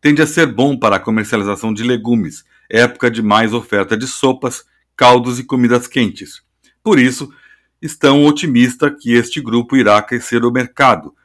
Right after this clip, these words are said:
visto que também muitos estados já adotaram medidas de flexibilização para o comércio de bares e restaurantes,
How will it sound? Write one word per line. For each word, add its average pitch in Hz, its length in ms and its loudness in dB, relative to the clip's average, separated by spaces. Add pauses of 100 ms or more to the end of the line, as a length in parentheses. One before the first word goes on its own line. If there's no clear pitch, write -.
(200)
visto 101 340 -6
que 107 140 -12
também 113 320 0
muitos 151 480 -2
estados 151 600 -2 (200)
já 135 340 4
adotaram 123 500 2
medidas 101 520 -2
de 92 80 -14
flexibilização 151 1040 -2 (240)
para 139 140 0
o 135 80 -2
comércio 104 480 -2
de 87 100 -14
bares 120 480 2
e 139 60 -6
restaurantes, 127 800 -4